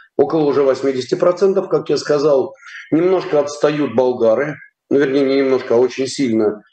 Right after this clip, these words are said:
и австрийцы. Вот, э, такая вот ситуация. Да, и латыши, кстати говоря,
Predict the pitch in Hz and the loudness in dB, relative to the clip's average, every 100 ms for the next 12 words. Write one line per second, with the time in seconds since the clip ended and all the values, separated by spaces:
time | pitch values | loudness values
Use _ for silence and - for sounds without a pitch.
0 | - 190 196 - 143 117 98 - 90 - | -2 2 2 0 -4 -4 -4 -6 -6 -8
1 | _ - - - 156 208 202 139 131 127 | _ -20 -20 -2 2 2 0 0 2 2
2 | 123 127 117 - 127 160 135 131 - 120 | 2 0 -2 -2 0 0 0 -4 0 2
3 | 98 - 90 90 - 131 - 196 202 196 | 2 -2 -6 -6 -4 0 0 2 2 0
4 | - - 101 - - _ _ - - 107 | -2 -4 -2 -4 -10 _ _ -4 0 0
5 | - 90 95 90 85 82 | 0 -2 0 0 -2 -4